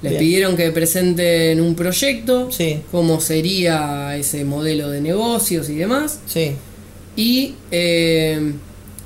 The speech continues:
Speaker 1: cuando iban a, a,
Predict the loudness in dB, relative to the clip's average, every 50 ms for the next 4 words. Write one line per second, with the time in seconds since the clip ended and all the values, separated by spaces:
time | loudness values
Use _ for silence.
0 | -18 -20 -18 -18 -14 -6 -2 0 2 2 4 2 2 2 4 4 6 6 6 4
1 | 4 2 2 2 2 2 2 0 0 0 -2 -4 -8 -12 -12 -6 -2 -2 0 0
2 | 0 0 -2 -2 -4 -6